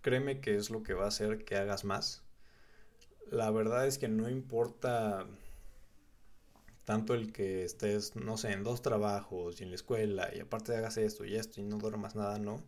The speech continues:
sino experimentar y buscar este equilibrio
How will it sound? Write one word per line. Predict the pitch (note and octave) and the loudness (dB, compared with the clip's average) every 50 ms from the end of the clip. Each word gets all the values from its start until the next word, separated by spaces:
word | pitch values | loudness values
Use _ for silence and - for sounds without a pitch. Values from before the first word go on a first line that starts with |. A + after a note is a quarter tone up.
| - - - - - - - - - - - - - - - - - - - - - - - - - - | -14 -20 -20 -20 -20 -20 -20 -20 -20 -20 -20 -20 -20 -20 -20 -20 -20 -20 -20 -20 -20 -20 -20 -20 -12 -6
sino | - - - B2 B2 B2 B2 A#2+ A#2 A2+ A2+ A2 A2 G#2+ - - - - - - - - - - - - - - - - _ - - - - - - - | -2 -2 0 2 2 2 2 2 2 4 4 4 4 4 2 -2 -14 -20 -20 -20 -20 -20 -20 -20 -20 -20 -20 -20 -20 -20 _ -20 -20 -20 -20 -16 -6 -2
experimentar | D3 C3 - - - B2+ B2 B2 A#2+ A#2+ A#2+ A2 A#2+ A#2+ - - - - - - | 0 0 0 2 2 2 2 2 2 0 0 2 4 4 2 2 -4 -12 -16 -10
y | - B2 A2 G#2+ G#2 G#2 G#2 G2+ | -6 -2 0 2 2 2 0 -2
buscar | G2 G2 G2 - - - G#2+ G#2+ A2 | -2 -4 -6 -4 -2 2 4 4 4
este | A2 A2 - - - - A2+ A2 A2 G#2+ G#2 G2+ G2 G2 F2 - - - - - - - - | 4 2 0 -2 0 4 6 8 8 8 6 4 2 -2 -6 -10 -14 -16 -16 -16 -18 -18 -12
equilibrio | - - G#2+ G#2+ - - G#2 G2+ G#2+ G#2+ G#2+ A2 A2 A#2 B2 B2+ C3+ C3 | -8 -6 -6 -6 -4 -4 -2 0 0 0 0 0 0 2 0 0 0 -4